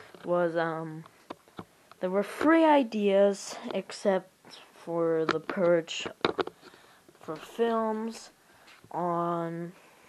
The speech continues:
this Halloween, which was obviously The Purge, which got chosen,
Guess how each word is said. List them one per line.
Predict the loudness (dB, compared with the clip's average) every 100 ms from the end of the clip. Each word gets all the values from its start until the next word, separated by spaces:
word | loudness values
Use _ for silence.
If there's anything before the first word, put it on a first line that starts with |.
| -20 -20 -20 -10
this | -6 -6 -6
Halloween, | -6 -4 -4 -6 -6 -8 -8 -12 _ _ _ _ _ _ _
which | -8 -8 -10
was | -6 -4 -2 -2 -4 -8 -14 -20 _ _ _ _ _ _ _ _
obviously | -4 -2 -2 -4 -6 -8 _
The | -8
Purge, | -8 -10 -10 -10 -14
which | -12 -12 -10
got | -12 -10
chosen, | -8 -8 -8 -10 -12